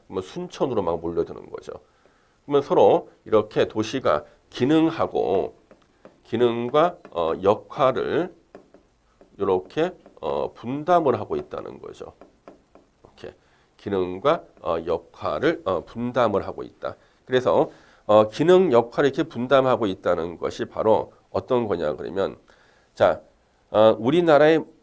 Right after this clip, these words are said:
모든 도시는요, 그 도시에서 필요한 기능을 다 갖춘 도시는 없습니다. 항상 좀 풍부한 기능이 있는가 하면 부족한 기능을 다, 어,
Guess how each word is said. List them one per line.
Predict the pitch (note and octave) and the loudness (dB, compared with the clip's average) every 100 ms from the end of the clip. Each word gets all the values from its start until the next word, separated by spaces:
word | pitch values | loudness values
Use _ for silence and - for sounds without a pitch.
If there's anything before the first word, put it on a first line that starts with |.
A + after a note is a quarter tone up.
| _ | _
모든 | G2 G#2+ E3 G3 G3 F#3 | -4 0 2 4 4 2
도시는요, | - G2 - A#2 B2 D#2 - _ | 2 -4 -2 -2 -2 -4 -8 _
그 | D#3+ E3 | 0 0
도시에서 | E3 A#2 - C3+ B2 C#3 | 2 -4 -2 -2 0 -2
필요한 | B2+ - B2 C3 B2 | -6 -4 0 0 0
기능을 | - G#2 A#2+ G#2+ | -6 -2 0 -2
다 | - A2 | -2 -4
갖춘 | A2 B2+ - B2 | 0 -2 -2 -8
도시는 | A2+ - A#2+ | -8 -8 -8
없습니다. | - - C2+ G1+ A#1 - _ _ _ _ _ _ | -8 -10 -20 -20 -20 -20 _ _ _ _ _ _
항상 | - E3 D#3+ A2+ F2+ - _ _ _ _ _ | -4 -2 2 0 -2 -12 _ _ _ _ _
좀 | D#3+ C#3+ | 0 0
풍부한 | - F#3+ F#3 E3+ E3+ E3+ E3+ | -2 -4 -2 2 2 2 0
기능이 | - B2+ C3 | -2 -2 0
있는가 | A2+ G#2+ G#2 F#2+ | -2 -2 -2 -2
하면 | D2+ A#2+ D#2 | -2 -2 -6
부족한 | - A#2+ D3+ D3 D3+ C3+ | -12 -2 -2 -2 -6 -6
기능을 | B2+ G#2+ B2+ B2+ | -4 -4 -2 -4
다, | - A#2 C3 - | -2 -4 -4 -6
어, | F2+ D#2 | -4 -4